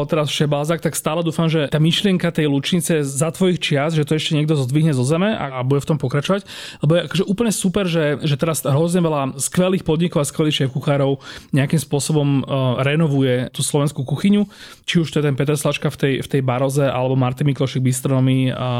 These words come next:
a tak ďalej, a tak ďalej, že teraz našťastie, že to zažíva celkom také svieže obdobie. Mne sa na tej Lučnici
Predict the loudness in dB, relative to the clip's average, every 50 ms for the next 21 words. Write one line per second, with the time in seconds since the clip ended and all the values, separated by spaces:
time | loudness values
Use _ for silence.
0 | -2 -4 -4 -4 -4 -2 -2 0 0 2 2 0 0 0 0 0 0 0 0 0
1 | 0 -2 -2 -2 -2 -2 0 0 0 -2 0 -2 -2 -2 0 0 0 0 0 0
2 | 0 0 2 2 2 2 2 0 0 0 -2 0 0 2 2 0 0 0 -2 -2
3 | 0 0 0 2 2 2 2 0 0 0 0 0 -2 -4 -8 -16 -20 -20 -20 -20
4 | -8 -2 0 2 2 2 2 2 0 0 0 0 0 2 2 2 0 0 0 2